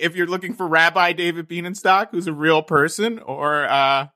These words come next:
is, uh, is it Islamic studies professor? Uh,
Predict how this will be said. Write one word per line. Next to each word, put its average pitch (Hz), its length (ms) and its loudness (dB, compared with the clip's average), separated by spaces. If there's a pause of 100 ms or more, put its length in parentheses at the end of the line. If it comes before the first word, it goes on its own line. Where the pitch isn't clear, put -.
(140)
is, 147 340 -2
uh, 139 520 2
is 135 160 -4
it 127 100 -4
Islamic 147 500 0
studies 196 400 -2
professor? 226 760 -4 (420)
Uh, 202 480 0